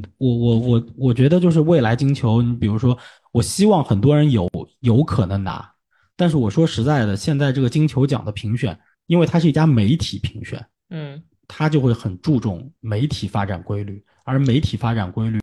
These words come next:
Speaker 1: 在现在的这个互联网时代、互联网媒体时代，它就是流量逻辑。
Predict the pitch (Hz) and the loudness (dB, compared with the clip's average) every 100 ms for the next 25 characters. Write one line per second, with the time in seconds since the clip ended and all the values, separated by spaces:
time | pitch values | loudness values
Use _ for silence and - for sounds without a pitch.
0 | 98 98 113 - 180 123 160 160 107 87 | -6 -4 -6 -2 -2 0 0 0 -2 -4
1 | - _ _ _ _ _ - 123 101 90 | -10 _ _ _ _ _ -4 -2 -2 -6
2 | 85 - - - 131 117 120 95 - 101 | -8 -12 -8 0 2 2 -2 -6 -10 -8
3 | 101 85 - - - 123 131 123 98 104 | -6 -6 -10 -12 -2 0 2 0 -2 -6
4 | 110 101 92 - - - - 175 117 101 | -8 -14 -14 -14 -12 -12 -2 0 0 -4
5 | 90 113 107 98 - - | -2 -4 -4 -8 -14 -18